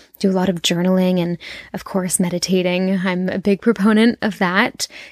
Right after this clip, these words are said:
And just be with yourself and try to be less reactive.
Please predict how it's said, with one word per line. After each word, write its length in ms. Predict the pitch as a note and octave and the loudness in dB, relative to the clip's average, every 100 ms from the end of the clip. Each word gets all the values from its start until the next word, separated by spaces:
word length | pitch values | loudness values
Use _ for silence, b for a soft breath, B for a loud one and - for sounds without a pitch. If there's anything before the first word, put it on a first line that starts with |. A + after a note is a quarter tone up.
| _ | _
And 160 | G#3 | -2
just 440 | G3+ A3+ - G#3 F#3+ | 0 0 -2 -6 -6
be 200 | G#3 A#3 | -2 0
with 240 | A3+ G#3+ | 0 -2
yourself 560 | G3+ - - - - - | -6 -8 -6 -6 -8 -10
and 400 | G3+ G3 F#3+ F#3 - _ _ _ _ _ _ _ _ - | -4 -2 -2 -4 -10 _ _ _ _ _ _ _ _ -8
try 180 | - A#3 | 0 2
to 80 | |
be 100 | C4+ | 4
less 260 | B3+ A#3 - | 4 2 0
reactive. 640 | G#3+ F3+ - - - - | -2 -2 -4 -6 -10 -12